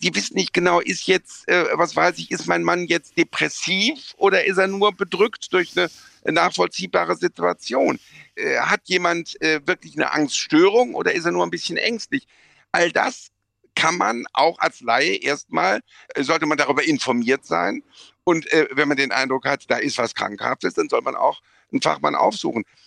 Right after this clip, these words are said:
Das Problem heute ist, dass, wie Sie das eben schon gesagt haben, jeder denkt, „Ach, Psycho,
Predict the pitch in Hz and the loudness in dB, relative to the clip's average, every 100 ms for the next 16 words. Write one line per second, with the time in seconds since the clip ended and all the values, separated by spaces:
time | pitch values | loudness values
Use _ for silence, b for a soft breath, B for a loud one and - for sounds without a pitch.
0 | b - 127 - 185 220 - 196 - - | b -8 -6 -4 2 2 4 4 2 0
1 | 202 - - _ _ 160 170 - 135 131 | 0 -2 -10 _ _ 0 0 -2 -2 -2
2 | 131 151 160 143 123 120 165 - 170 160 | 0 0 0 0 0 0 0 0 0 0
3 | 139 190 208 160 147 175 - 139 156 - | 0 2 4 4 2 0 0 2 2 -2
4 | _ - 123 165 123 131 | _ -8 -6 -4 -2 -2